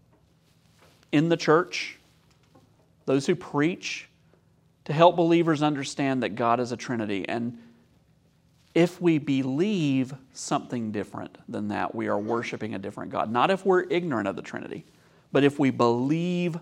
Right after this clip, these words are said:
something different. We may be using the same vocabulary, but we have a different dictionary whenever we're talking about who God is. Now, I have some recommended resources.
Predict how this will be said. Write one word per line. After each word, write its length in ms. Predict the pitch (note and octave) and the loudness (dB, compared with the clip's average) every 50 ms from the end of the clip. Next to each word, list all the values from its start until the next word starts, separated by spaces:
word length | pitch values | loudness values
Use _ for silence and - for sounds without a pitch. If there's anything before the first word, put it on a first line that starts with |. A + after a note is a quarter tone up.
| - _ - | -14 _ -20
something 520 | - - - C#3 A#2 - - A#2 A2 G#2+ | -12 -6 -6 -6 -6 -6 -6 -8 -6 -6
different. 380 | G#2+ G#2+ G2+ - - - - - _ _ _ _ _ _ _ _ _ _ _ _ _ _ _ _ _ _ _ _ _ _ _ _ - | -6 -8 -8 -8 -10 -12 -12 -14 _ _ _ _ _ _ _ _ _ _ _ _ _ _ _ _ _ _ _ _ _ _ _ _ -4
We 140 | C3+ C3 B2+ | 0 2 2
may 160 | C3 C3 C#3 | 4 4 4
be 120 | C#3 D3 | 4 2
using 640 | C#3+ C3+ C#3 C#3 C#3 C3 C#3 C#3 C3+ C3 C3+ C#3+ - - _ _ _ _ _ | 2 4 4 2 2 2 2 0 0 -2 -4 -8 -12 -18 _ _ _ _ _
the 80 | - C#3 | -12 -8
same 260 | - - B2+ B2+ B2 | -4 -4 -2 -2 0
vocabulary, 800 | B2 B2+ A#2+ - E3 D#3 C#3 A2 F2+ D#2+ B1 B1 - - - - _ _ _ _ _ _ _ _ _ | 0 -2 -2 0 -2 -2 -2 -2 -4 -6 -6 -6 -6 -8 -10 -12 _ _ _ _ _ _ _ _ _
but 100 | - - | -10 -8
we 80 | A2+ A2 | -6 -4
have 140 | A2 A2 A2+ | -4 -4 -4
a 40 | A#2 | -4
different 360 | A2+ A#2+ - C#3+ B2 G2+ B2 | -6 -6 -6 -6 -6 -6 -6
dictionary 720 | B2+ A2+ - - - - D2+ E2 - - - D2 - - _ _ _ _ _ _ _ _ _ _ _ _ _ _ _ - | -8 -8 -8 -8 -12 -12 -12 -12 -12 -12 -12 -14 -16 -18 _ _ _ _ _ _ _ _ _ _ _ _ _ _ _ -10
whenever 320 | - B2+ A#2+ A2 A2 A2 G#2+ | -6 -4 -2 -2 -2 -2 -2
we're 160 | G#2 A2 G#2 | -4 -4 -2
talking 340 | G#2+ G#2 F2+ G2 - G#2+ G2+ | -2 -2 -2 -2 -4 -8 -8
about 280 | F#2+ G#2+ F#2+ - - | -6 -6 -6 -6 -6
who 140 | G#2+ A2 G#2+ | -8 -10 -8
God 300 | G#2+ - - - - - | -8 -8 -10 -10 -10 -10
is. 300 | - - - - - - - _ _ _ _ _ _ _ _ _ _ _ _ _ _ _ _ _ _ _ _ _ _ _ _ _ _ - | -12 -12 -10 -12 -12 -14 -16 _ _ _ _ _ _ _ _ _ _ _ _ _ _ _ _ _ _ _ _ _ _ _ _ _ _ -6
Now, 80 | - - | -2 2
I 140 | - C3 C#3+ | 4 4 4
have 260 | D3+ D#3+ E3 E3+ E3+ | 6 6 6 6 4
some 220 | - - D#3+ C#3 | 2 -2 0 2
recommended 480 | C3+ C3+ C#3 - E3 D3+ D3+ D3+ E3+ D3+ | 4 2 2 2 -2 -2 0 -2 -2 -2
resources. 840 | C3 B2+ B2 A#2 - - - G2+ G#2 A2+ - C#3+ F3 F#3+ - - | -2 -4 -4 -4 -4 -6 -4 -4 -4 -4 -4 -6 -6 -6 -8 -12